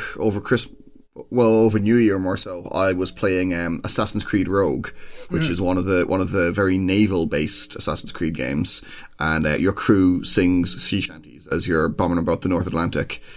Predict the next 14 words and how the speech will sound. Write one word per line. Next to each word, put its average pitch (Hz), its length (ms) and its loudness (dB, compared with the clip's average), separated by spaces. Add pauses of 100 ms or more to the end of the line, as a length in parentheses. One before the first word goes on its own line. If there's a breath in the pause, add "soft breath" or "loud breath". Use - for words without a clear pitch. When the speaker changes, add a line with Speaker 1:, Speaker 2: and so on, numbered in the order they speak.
Speaker 2:
Class. 120 380 -2
Speaker 1:
Um, 78 600 0
so 87 300 2
it 57 80 0
was, 87 340 2
a 92 60 2
lot, 117 480 6
lot 127 160 4
of 131 80 2 (240)
things 123 260 4
kind 110 140 4
of 104 100 -2
came 104 240 2
together. 90 400 0